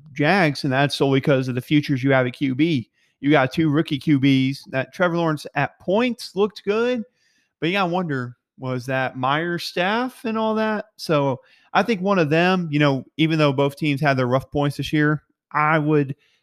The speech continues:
I would say more the Bears, maybe because they have an act-, they have a really good defense,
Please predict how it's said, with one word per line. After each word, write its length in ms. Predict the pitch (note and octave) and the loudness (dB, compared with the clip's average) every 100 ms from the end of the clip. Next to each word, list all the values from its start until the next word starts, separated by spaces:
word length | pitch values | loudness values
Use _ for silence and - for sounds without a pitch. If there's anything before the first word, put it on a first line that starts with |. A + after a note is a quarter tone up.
| _ - | _ -2
I 60 | F3 | -2
would 160 | G#3+ | -2
say 200 | - A3 | -2 0
more 320 | F#3+ F3 F#3+ F3 | 2 2 2 0
the 100 | C#3+ | -2
Bears, 680 | D3+ C#3+ D#3+ F3 F#3+ - D3 | 0 2 2 0 -2 -8 -6
maybe 360 | C#3+ D#3 D#3 | -4 -2 -4
because 580 | C#3 C3+ D3 C3 B2+ A#2 C3 | -6 -4 0 0 0 -4 -4
they 140 | C3+ | -4
have 280 | C#3 C#3 C3+ | 0 -2 -2
an 60 | C3 | -6
act-, 240 | C3+ - | -8 -10
they 80 | C#3 | -10
have 140 | C#3 B2+ | -8 -8
a 40 | |
really 260 | A#2+ C3 C3 | -8 -8 -6
good 180 | C3+ B2 | -6 -6
defense, 680 | C3+ C#3+ E3+ F3 E3+ - | -8 -4 -4 -6 -10 -20